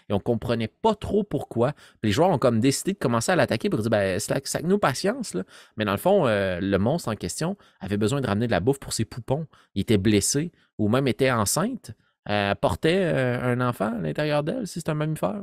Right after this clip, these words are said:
ou je sais pas trop pourquoi j'ai essayé d'intégrer la biologie dans la vie des trolls. D'autres façons en rafale que ça peut être, euh, placé ou utilisé dans vos parties, des textes entre les séances de jeu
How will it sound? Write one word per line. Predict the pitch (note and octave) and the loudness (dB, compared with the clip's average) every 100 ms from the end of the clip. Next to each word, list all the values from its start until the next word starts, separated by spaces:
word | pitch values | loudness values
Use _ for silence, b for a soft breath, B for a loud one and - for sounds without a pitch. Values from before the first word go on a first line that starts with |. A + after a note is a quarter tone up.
| D#3 | -4
ou | C3 B2+ A2+ | -2 0 -2
je | G#2+ | -6
sais | G#2+ | -6
pas | A2 | -6
trop | G2+ | -6
pourquoi | G2 - | -6 -2
j'ai | G2 | -2
essayé | F#2+ A2 | 0 0
d'intégrer | G2 F2+ G2 G2 | 0 0 -2 0
la | F2+ | 0
biologie | E2+ G2+ F#2+ D#2+ F2+ | 2 2 4 0 -4
dans | F#2 D#2+ - b - | -6 -8 -10 b -4
la | E2 | -2
vie | D#2+ | -2
des | E2+ | -4
trolls. | D#2 - E2 - | -4 -6 -8 -4
D'autres | C#3 E3 B2+ | 2 2 4
façons | C#3 C3 E3+ | 2 2 2
en | C#3 | 2
rafale | B2 C#3+ C#3+ | 2 2 2
que | B2+ | 2
ça | - | 0
peut | G#2+ A#2 | 2 0
être, | - G#2 | 2 2
euh, | G2 | 4
placé | - G#2+ F#2 B2 B2 | 4 0 2 2 4
ou | G#2 | 2
utilisé | - G2+ G#2+ | 2 0 2
dans | G2 | 2
vos | |
parties, | F2 G2 - C3 B B - | 0 -2 -2 -6 B B -2
des | A2+ | 0
textes | - C#3 - - | 2 0 0 -4
entre | B2+ - | -6 0
les | A2+ | 0
séances | A2+ B2+ A#2 A2+ | 2 2 2 2
de | A2 | 2
jeu | G2 C3+ | 2 -4